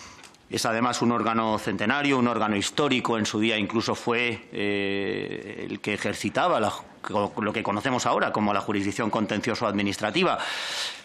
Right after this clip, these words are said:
Pero sobre todo, además, es un órgano que ejerce unas funciones en garantía de los derechos de los ciudadanos. No se trata solo de un órgano que asesore al Gobierno, es un órgano, lo ha dicho la jurisprudencia de la Sala Tercera del Tribunal Supremo muchas veces,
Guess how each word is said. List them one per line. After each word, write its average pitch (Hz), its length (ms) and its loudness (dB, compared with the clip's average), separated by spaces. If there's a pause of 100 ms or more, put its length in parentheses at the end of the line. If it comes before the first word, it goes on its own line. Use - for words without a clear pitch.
Pero 135 140 2
sobre 139 300 2
todo, 196 260 4
además, 165 360 4
es 170 120 2
un 151 120 4
órgano 156 280 2
que 135 80 -2
ejerce 143 260 0
unas 147 180 2
funciones 131 520 2
en 123 100 2
garantía 113 420 2
de 113 60 4
los 107 160 0
derechos 110 380 0
de 104 80 0
los 98 140 -2
ciudadanos. 95 640 0
No 123 100 0
se 120 120 -2
trata 117 300 0
solo 120 360 2
de 110 100 2
un 117 180 4
órgano 120 440 2 (400)
que 135 80 2
asesore 139 520 4
al 123 140 2
Gobierno, 131 580 4
es 117 300 2
un 120 280 4
órgano, 160 360 2
lo 139 80 4
ha 117 80 4
dicho 123 240 2
la 113 80 2
jurisprudencia 139 540 0
de 117 40 2
la 113 60 0
Sala 107 220 0
Tercera 135 340 0
del 117 140 2
Tribunal 110 260 0
Supremo 139 400 2
muchas 147 440 4
veces, 135 440 0